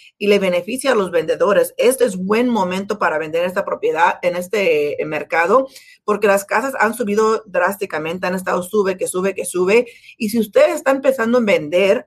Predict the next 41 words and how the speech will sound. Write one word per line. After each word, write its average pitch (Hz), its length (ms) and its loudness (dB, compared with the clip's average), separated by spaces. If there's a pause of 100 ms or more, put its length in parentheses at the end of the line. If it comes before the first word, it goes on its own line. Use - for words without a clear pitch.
(140)
aprovechen 175 800 2
ahorita, 180 460 0
antes, 185 280 0
como 196 200 -4
dice 233 100 0
el 233 60 2
dicho, 214 380 -8
antes 208 180 -4
de 233 40 -10
que - 80 -10
se 185 80 -6
les 165 120 -4
vaya 208 160 4
el 214 120 2
tren 214 220 0
otra 208 300 0
vez, 202 280 4 (400)
y 208 160 -2
que 208 140 4
no, 208 300 2
realmente 233 480 2
no 208 180 -2
puedan, 220 380 0
este, 175 720 -2
eh, 165 60 2
vender 165 240 0
en 214 100 4
un 226 80 0
futuro. 220 480 4 (380)
¿Por 196 240 2
qué? 226 160 2
Porque - 260 -4
ya 185 140 0
no 220 120 -4
tienen 233 280 -4
la 202 100 -4
ganancia 202 720 -4 (220)
necesaria, 196 920 0 (880)
este, 180 360 4
para 170 240 0
vender. 180 360 0